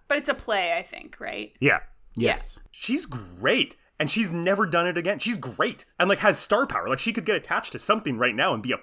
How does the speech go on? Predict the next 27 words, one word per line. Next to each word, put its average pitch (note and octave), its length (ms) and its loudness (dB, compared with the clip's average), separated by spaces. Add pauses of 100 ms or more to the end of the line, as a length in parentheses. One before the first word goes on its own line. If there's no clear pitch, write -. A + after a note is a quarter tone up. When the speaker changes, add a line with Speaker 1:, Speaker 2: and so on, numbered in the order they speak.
(160)
Speaker 2:
draw. G#2+ 340 -2
Like, F#2 140 -8
she F3 140 -4
could - 140 2
Speaker 1:
Oh, A3+ 220 8
yeah. F3+ 380 4
Speaker 2:
take E3 160 0
your D#3+ 120 4
pick - 200 0
of C3+ 100 2
whatever C3 320 4
revival B2+ 460 4
of A2 60 -2
a A2+ 40 0
great B2+ 220 2
role C#3 220 2
you G2+ 100 -2
want G#2 160 2
to G2+ 60 -2
do. C3+ 240 -2 (220)
They'll G#2+ 100 -4
put - 160 -4
you - 120 -2
in F3+ 80 2
it, - 100 -2 (120)
you G2+ 80 -8
know? D3+ 200 0